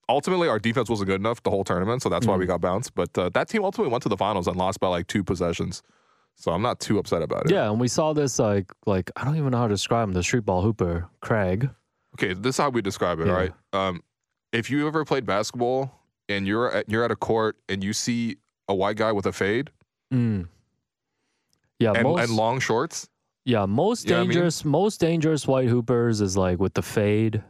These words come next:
Speaker 1: He looked like Peyton Pritchard.
Speaker 2: Or, yeah, or if you show up in, like, i-, some guys wear, like, just, like, a backwards baseball cap when they play, like,
Speaker 1: Mm.
Speaker 2: real casual.
Speaker 1: Yeah.
Speaker 2: Those are
Speaker 1: Yeah.
Speaker 2: dangerous too. But he took
Speaker 1: That's
Speaker 2: over.
Speaker 1: everybody at Ramsden, by the way.
Speaker 2: <laughs> Yeah, shouts to, uh, Tiru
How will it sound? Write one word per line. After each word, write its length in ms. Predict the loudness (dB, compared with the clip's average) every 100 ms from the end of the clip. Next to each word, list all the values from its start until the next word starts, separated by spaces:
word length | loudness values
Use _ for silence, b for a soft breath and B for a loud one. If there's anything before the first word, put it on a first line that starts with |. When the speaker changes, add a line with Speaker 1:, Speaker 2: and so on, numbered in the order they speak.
| _
Speaker 1:
He 140 | -2 2
looked 140 | 2
like 180 | 0 -2
Peyton 260 | -2 -2 0
Pritchard. 400 | 0 2 2 2
Speaker 2:
Or, 180 | -2 0
yeah, 180 | 0 2
or 240 | 2 2
if 100 | 4
you 80 | 2
show 280 | 2 2 2
up 160 | 2
in, 100 | 2
like, 240 | 2 0 -2 -2
i-, 100 | -2 -4 -12 -4
some 220 | -2 0
guys 240 | 2 2 2
wear, 200 | 2 4
like, 180 | 2
just, 160 | 0 0
like, 120 | 0
a 60 | 0
backwards 540 | 0 0 2 2 2
baseball 420 | 0 -2 0 0 0
cap 260 | 0 -2 -4 _ _
when 140 | -2 0
they 120 | 0
play, 360 | 2 0 0 0
like, 140 | 0
Speaker 1:
Mm. 80 | 2
Speaker 2:
real 160 | 2 0
casual. 640 | -2 -2 0 0 0 -2
Speaker 1:
Yeah. 300 | -4 -2 -2 -4 _ _ _ 0
Speaker 2:
Those 240 | 2 4
are 60 | 2
Speaker 1:
Yeah. 220 | 2 2
Speaker 2:
dangerous 280 | 2 2 0
too. 200 | 0 2
But 160 | 2
he 160 | 4 2
took 200 | 0 2
Speaker 1:
That's 160 | 4
Speaker 2:
over. 40 | 4 4
Speaker 1:
everybody 240 | 4 2
at 80 | 2
Ramsden, 400 | 0 0 -2 0
by 160 | 0 0
the 80 |
way. 100 | 2
Speaker 2:
<laughs> 200 | 0 0 0
Yeah, 180 | 2
shouts 320 | 2 0 0 0
to, 180 | 0 2
uh, 140 | 2
Tiru 420 | 0 0 2 2